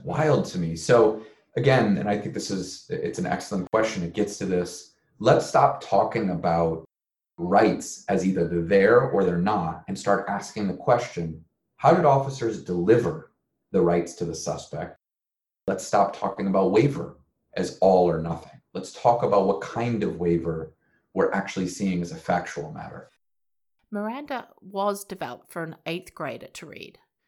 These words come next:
Speaker 2: and we know that those who are susceptible to false confessions, and in many instances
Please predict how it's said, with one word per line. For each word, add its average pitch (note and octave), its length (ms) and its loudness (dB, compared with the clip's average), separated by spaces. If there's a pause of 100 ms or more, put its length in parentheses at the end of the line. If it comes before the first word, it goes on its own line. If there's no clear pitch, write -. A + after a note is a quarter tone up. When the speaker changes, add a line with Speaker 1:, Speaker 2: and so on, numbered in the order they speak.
(220)
Speaker 2:
and F3+ 280 -4
we F3+ 140 -8
know F3+ 400 -4
that F#3+ 220 -10
those D3+ 320 -8
who E3 120 -18
are D3+ 60 -16
susceptible - 760 -12
to - 120 -20
false D3+ 280 -16
confessions, - 840 -18 (520)
and F#3 140 -6
in F3 160 -6
many E3+ 340 -10
instances A#3 720 -10